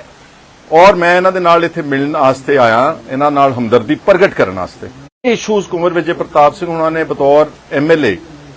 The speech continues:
ਵਿਧਾਨ ਸਭਾ ਦੇ ਅੰਦਰ ਔਰ ਵਿਧਾਨ ਸਭਾ ਦੇ ਬਾਹਰ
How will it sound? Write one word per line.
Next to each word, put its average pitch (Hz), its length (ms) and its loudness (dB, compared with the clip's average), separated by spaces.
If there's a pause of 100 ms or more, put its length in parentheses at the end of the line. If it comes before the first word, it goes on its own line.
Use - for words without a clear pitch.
ਵਿਧਾਨ 147 300 4
ਸਭਾ 180 280 0
ਦੇ 190 180 -6
ਅੰਦਰ 123 280 -2 (680)
ਔਰ 190 120 6
ਵਿਧਾਨ 185 300 4
ਸਭਾ 170 240 -2
ਦੇ - 100 -2
ਬਾਹਰ 104 300 0